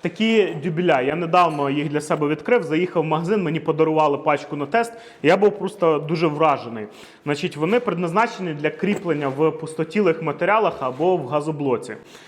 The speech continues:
Е, всі стикалися з цією проблемою. Я просто зараз наглядно покажу, як працює цей,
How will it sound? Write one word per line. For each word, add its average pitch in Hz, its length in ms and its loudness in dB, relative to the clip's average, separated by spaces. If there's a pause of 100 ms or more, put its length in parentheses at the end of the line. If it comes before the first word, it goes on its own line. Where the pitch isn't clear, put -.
(320)
Е, 120 140 -2
всі 185 580 2
стикалися 160 580 0
з 160 60 -12
цією 170 320 2
проблемою. 185 500 2
Я 190 60 4
просто 214 280 -2
зараз 185 260 2
наглядно 180 460 4
покажу, 170 400 -2
як 208 220 2
працює 170 560 2 (1000)
цей, 185 520 0